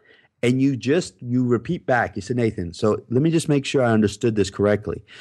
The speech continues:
You said, "Here's what your problem was. This is why. This is how long you've been looking at it. This is what it would do for you if you found it. This is what it would mean for you monetarily. Am I right? Am I missing anything?"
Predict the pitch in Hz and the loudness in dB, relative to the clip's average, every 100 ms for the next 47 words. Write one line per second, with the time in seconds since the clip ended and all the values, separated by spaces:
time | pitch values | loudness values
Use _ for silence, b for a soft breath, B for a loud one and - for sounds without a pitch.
0 | B B B 110 104 120 113 147 139 147 | B B B -4 0 0 2 0 0 0
1 | 139 143 117 107 104 98 101 101 107 104 | 0 -2 0 0 0 0 0 0 -2 -6
2 | 92 98 107 123 127 127 101 92 90 104 | -2 0 2 2 2 0 -4 -8 -8 -4
3 | 101 104 117 131 135 127 113 110 117 110 | -2 0 0 0 0 0 0 -2 -2 -2
4 | 107 107 110 - 92 92 90 107 123 143 | 0 0 -2 -4 -10 -8 -2 -2 0 -2
5 | 113 120 117 117 117 113 107 107 95 - | 0 -2 0 0 0 2 0 0 -2 0
6 | 107 107 104 90 92 90 110 127 147 139 | 2 2 0 -4 -8 -2 0 0 -2 -2
7 | 127 127 117 123 117 107 110 104 113 107 | -2 -2 -2 -2 0 0 0 0 0 0
8 | 107 110 117 120 - 98 101 117 127 123 | 2 2 2 0 -2 -4 -2 -2 0 0
9 | 120 117 135 | 0 0 0